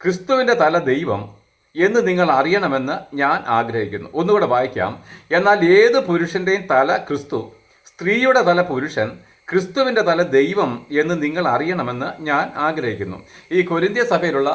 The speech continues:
വീണ്ടെടുക്കപ്പെട്ട വിശ്വാസത്തിലേക്ക് വന്ന വിശുദ്ധന്മാരായിരിക്കുന്ന ജനത്തോട് ഈ പരിശുദ്ധാത്മാവ് സംസാരിക്കുന്ന ഒരു കാര്യം നാല് പേരെ പരിചയപ്പെടുത്തുകയാണ്. ഒന്ന് ദൈവം, രണ്ട് ക്രിസ്തു, മൂന്ന് പുരുഷൻ, നാല് സ്ത്രീ. അപ്പോൾ ഈ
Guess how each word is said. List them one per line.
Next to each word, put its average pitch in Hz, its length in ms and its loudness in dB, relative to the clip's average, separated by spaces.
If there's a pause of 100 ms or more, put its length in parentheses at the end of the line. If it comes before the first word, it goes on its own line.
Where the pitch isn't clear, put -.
വീണ്ടെടുക്കപ്പെട്ട 156 680 -2 (220)
വിശ്വാസത്തിലേക്ക് 185 680 -2
വന്ന 160 120 -4
വിശുദ്ധന്മാരായിരിക്കുന്ന 165 1000 -2
ജനത്തോട് 107 460 -4 (520)
ഈ 196 100 -2 (100)
പരിശുദ്ധാത്മാവ് 196 800 2 (100)
സംസാരിക്കുന്ന 170 520 -2
ഒരു 160 140 -8
കാര്യം 160 300 0
നാല് 185 380 2
പേരെ 165 320 2
പരിചയപ്പെടുത്തുകയാണ്. 139 800 0 (380)
ഒന്ന് 202 260 2 (120)
ദൈവം, 127 300 2 (460)
രണ്ട് 190 260 2 (100)
ക്രിസ്തു, 156 360 0 (440)
മൂന്ന് 220 260 0 (100)
പുരുഷൻ, 151 400 -2 (320)
നാല് 214 200 2
സ്ത്രീ. 160 260 -6 (1200)
അപ്പോൾ 214 240 2
ഈ 233 80 -2